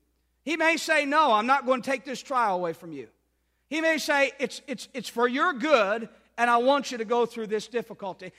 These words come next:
How many know in raising children that it's not good to take away all hardship from their life? Shelter 'em from sin.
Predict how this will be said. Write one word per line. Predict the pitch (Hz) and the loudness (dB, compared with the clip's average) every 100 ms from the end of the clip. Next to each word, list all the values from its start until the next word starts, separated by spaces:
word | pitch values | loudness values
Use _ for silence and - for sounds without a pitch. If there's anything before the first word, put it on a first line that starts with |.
| _ | _
How | 285 349 | -4 0
many | 320 | 2
know | 294 285 262 | 6 6 6
in | 233 | 4
raising | 254 233 240 226 | 2 0 -6 -10
children | - 254 233 220 | -2 0 0 -2
that | 208 | -4
it's | 202 262 | -4 -2
not | 262 233 | -2 -2
good | 190 240 | -4 -6
to | 185 | -6
take | 220 233 226 | -8 -6 -2
away | 214 | 0
all | 208 202 170 | 2 0 0
hardship | 208 185 - 175 | -4 -4 -10 -12
from | 185 170 | -12 -12
their | 165 | -10
life? | 160 120 _ _ _ _ _ _ _ _ _ _ _ _ _ _ _ _ _ _ _ _ _ _ _ _ _ _ | -10 -12 _ _ _ _ _ _ _ _ _ _ _ _ _ _ _ _ _ _ _ _ _ _ _ _ _ _
Shelter | - 349 381 302 302 | 4 6 6 2 -2
'em | 254 | -2
from | 247 | -6
sin. | 202 220 208 220 294 | -8 -6 -4 -4 -8